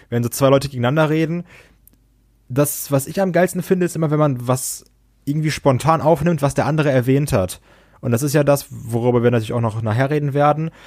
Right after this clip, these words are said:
was heutzutage so ein bisschen verloren gegangen ist durch so extrem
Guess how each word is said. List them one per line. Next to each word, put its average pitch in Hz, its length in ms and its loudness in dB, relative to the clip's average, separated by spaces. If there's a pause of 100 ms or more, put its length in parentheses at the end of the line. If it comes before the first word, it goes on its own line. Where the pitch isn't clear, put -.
(160)
was - 180 0
heutzutage 135 320 0
so 123 80 -4
ein - 20 -4
bisschen 131 180 -6
verloren 123 300 2
gegangen 147 280 0
ist - 340 -6
durch 135 360 2 (320)
so - 180 -6
extrem 151 920 -2